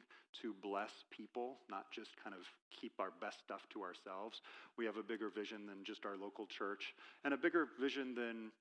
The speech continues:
uh, the, the Vineyard movement. Like, we, we wanna bless the world with the gifts that God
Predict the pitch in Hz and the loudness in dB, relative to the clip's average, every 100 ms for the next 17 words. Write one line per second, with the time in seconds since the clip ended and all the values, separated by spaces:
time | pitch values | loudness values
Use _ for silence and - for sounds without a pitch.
0 | _ _ _ _ _ _ 113 104 104 101 | _ _ _ _ _ _ -2 0 0 -2
1 | 101 - _ - 110 107 - 117 120 127 | -4 -14 _ -10 -8 -8 -8 -2 2 4
2 | 127 117 151 - - - 104 - 120 113 | 4 6 2 2 -8 -8 -8 -2 -2 -2
3 | 117 123 117 98 110 117 - - - - | -2 0 0 2 4 4 0 -14 -20 -4
4 | 110 107 120 107 87 92 - - - - | -2 2 4 4 2 -6 -12 -18 -20 -20
5 | _ _ _ 107 113 110 - - - 110 | _ _ _ 0 2 2 -2 -14 -6 -6
6 | 101 104 110 - - 98 - 95 92 | -2 2 2 0 -4 -4 0 -2 -2